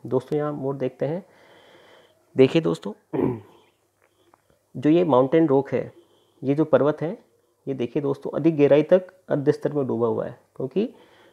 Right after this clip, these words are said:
जितना ऊंचा होगा उतनी ही गहराई तक स्तर में धंसा हुआ होगा। यहाँ पर दोस्तों आप देख रहे हैं पर्वत, पर्वतों के नीचे सबसे अधिक गहराई तक क्रस्ट पाई जाती है, सबसे अधिक गहराई तक है। फिर दोस्तों प-, पठार आ गए, पठार उनसे,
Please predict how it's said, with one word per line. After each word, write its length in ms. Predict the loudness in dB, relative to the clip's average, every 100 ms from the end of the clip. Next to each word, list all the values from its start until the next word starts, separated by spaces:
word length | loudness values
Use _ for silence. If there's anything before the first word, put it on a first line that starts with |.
| -6
जितना 280 | -2 2 4
ऊंचा 280 | 2 2 0
होगा 160 | 2
उतनी 280 | 0 -2 -4
ही 140 | -4
गहराई 260 | -4 -4 -6
तक 220 | -6 -6
स्तर 280 | -6 -6 -6
में 100 | -2
धंसा 220 | -4 -4
हुआ 120 | -6
होगा। 200 | -6 -6
यहाँ 160 | -6 -4
पर 120 | -2
दोस्तों 300 | 0 0 0
आप 60 | 0
देख 220 | 0 2
रहे 120 | 2
हैं 140 | 0 -6 _ _ _ _ _ -2
पर्वत, 380 | 2 2 0 -4 _ -2
पर्वतों 340 | 0 0 -2
के 120 | -2 -2
नीचे 180 | -2
सबसे 320 | -2 -4 -4 -4
अधिक 180 | -4
गहराई 260 | -2 0 0
तक 180 | -2 -4 -8 _ _ _ _ _ _ _
क्रस्ट 300 | 0 0 -2
पाई 220 | -4 -2
जाती 240 | -4 -6 -10
है, 60 |
सबसे 300 | -8 -4 0
अधिक 160 | 0 0
गहराई 200 | 0 0
तक 140 | -4 -8
है। 120 | -12 -10
फिर 80 | -4
दोस्तों 300 | 0 2 2
प-, 100 | 2
पठार 360 | -2 0 2 2
आ 40 |
गए, 200 | 2 0 -4 _ _ _ -6
पठार 340 | -2 0 0
उनसे, 500 | 0 -6 -2 -2 -2